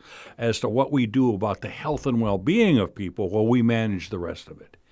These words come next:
And so all of those things were going on, and we just turned to the experts and said, "We're gonna believe in science 'cause that's what we do here,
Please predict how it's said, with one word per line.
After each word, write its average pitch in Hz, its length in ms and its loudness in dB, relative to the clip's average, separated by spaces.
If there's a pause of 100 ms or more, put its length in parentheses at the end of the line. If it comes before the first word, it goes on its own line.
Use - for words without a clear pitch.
(600)
And 113 160 0
so 143 160 2
all 180 240 4
of 170 40 2
those 165 220 0
things 151 240 -2
were 135 100 -2
going 113 380 2
on, 98 360 2
and 98 200 -4
we 123 160 0
just 135 300 -4
turned 135 260 -4
to 143 60 -8
the 131 180 -2
experts 131 480 -10
and 113 100 -8
said, 117 220 -4
"We're 120 220 -2
gonna 135 180 0
believe 120 340 -2
in 101 120 -4
science 113 420 -2
'cause 95 160 -4
that's 104 240 -4
what 104 80 -4
we 92 100 -4
do 90 200 -4
here, 85 280 -6